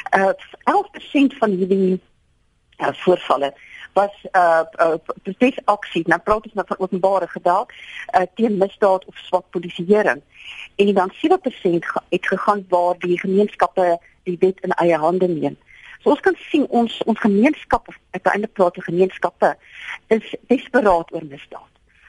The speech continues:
Ehm, eh, eh, ek kyk, ek het ook gekyk na die Afro-, eh, eh, Barometer se opname Desember verlede jaar, wat hulle kyk na, eh, eh, 'n baie, 'n landwyse studie, wat hulle kyk na, eh, die, die gevoelens van mense oor verskeie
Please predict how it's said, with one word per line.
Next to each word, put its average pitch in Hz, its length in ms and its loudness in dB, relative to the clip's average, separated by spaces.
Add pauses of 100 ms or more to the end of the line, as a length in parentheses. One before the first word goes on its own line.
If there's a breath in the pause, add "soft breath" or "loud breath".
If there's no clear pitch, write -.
(140 loud breath)
Ehm, 196 560 2 (140)
eh, 170 260 2
eh, 190 140 2
ek - 240 -4 (100)
kyk, 208 260 -2
ek 202 100 -12 (120)
het - 100 -20
ook 202 120 -2
gekyk 208 320 -2
na 208 60 -4
die 202 140 -2
Afro-, 208 380 -2
eh, 175 140 2 (120)
eh, 170 220 2 (340)
Barometer 190 640 2 (180)
se - 100 -2
opname 185 540 0
Desember 254 680 0
verlede 185 320 0
jaar, 143 280 2 (480 soft breath)
wat 202 140 0
hulle 220 180 0
kyk 311 300 -2
na, 214 540 4
eh, 175 80 0 (140)
eh, 175 280 -4
'n 202 120 0
baie, 202 240 0
'n 170 80 -4
landwyse 165 520 -2 (100)
studie, 185 320 -6 (400 loud breath)
wat 208 120 0
hulle 226 140 2
kyk 277 260 0
na, 202 400 2
eh, 185 180 2
die, 190 180 -6
die - 120 -8
gevoelens 240 500 0
van 190 160 0
mense 180 460 2
oor 202 120 2
verskeie 190 460 -2